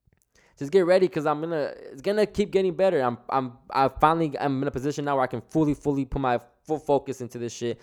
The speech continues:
I, like I said, the last month was just very crazy, and it's crazy because I started this podcast about a month ago, and the energy I thought since then was gonna be magical, and it was, but it kinda took a sou-, it kinda took a sour turn,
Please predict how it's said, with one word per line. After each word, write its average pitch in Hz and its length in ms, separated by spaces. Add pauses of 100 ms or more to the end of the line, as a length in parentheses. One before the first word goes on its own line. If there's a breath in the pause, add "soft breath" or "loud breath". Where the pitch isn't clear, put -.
(220 soft breath)
I, 113 60
like 123 180
I 127 40
said, 139 180
the 127 60
last 127 260
month 135 180
was 117 120
just 110 140
very 127 400 (480 soft breath)
crazy, 117 520 (180)
and 135 160
it's 123 80
crazy 156 280
because 135 240
I 127 60
started 143 300
this 123 100
podcast 127 360
about 123 260
a - 20
month 120 260
ago, 113 380
and 120 220
the 113 120
energy 127 540 (360)
I 123 120
thought 123 460
since 135 220
then 123 180
was 120 140
gonna 117 160
be 117 260
magical, 120 680 (220 soft breath)
and 123 100
it 117 100
was, 127 440
but 131 140
it 123 140
kinda 127 180
took 123 160
a 117 60
sou-, 127 280
it 117 160
kinda 139 140
took 127 140
a 120 260
sour 135 340
turn, 135 540